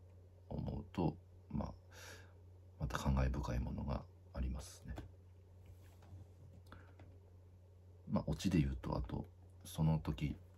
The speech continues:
キャッチしたヒーセさんのピックとですね、その当時のチケットの半券を持ってたんですけども、後々、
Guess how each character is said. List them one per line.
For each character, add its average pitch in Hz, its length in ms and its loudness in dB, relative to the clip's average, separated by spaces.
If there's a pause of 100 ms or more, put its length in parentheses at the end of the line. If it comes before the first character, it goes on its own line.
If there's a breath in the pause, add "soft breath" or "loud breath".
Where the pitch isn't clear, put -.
(140)
キ - 80 0
ャ - 40 4
ッ - 20 4 (100)
チ - 80 -8
し - 120 -6
た - 180 -4 (960)
ヒ - 180 0
ー 76 40 6
セ 73 120 0
さ - 140 -2
ん 65 80 4
の 64 80 2
ピ - 160 -4
ッ - 40 -8 (120)
ク - 100 -2
と 73 140 6
で 62 80 2
す - 80 -6
ね、 65 160 0 (340)
そ - 100 -4
の 78 120 6
当 87 200 6
時 67 120 4
の - 180 2 (320)
チ - 100 -10
ケ 73 100 4
ッ - 20 0
ト 67 100 0
の 67 60 6
半 71 300 4
券 69 280 2
を 64 140 0 (1800 loud breath)
持 92 140 2
っ - 20 2
て - 160 -4
た - 100 -4
ん - 80 0
で - 60 -2
す - 120 -10
け - 80 -10
ど - 120 -4
も、 - 100 -6 (640)
後 82 280 2
々、 80 140 6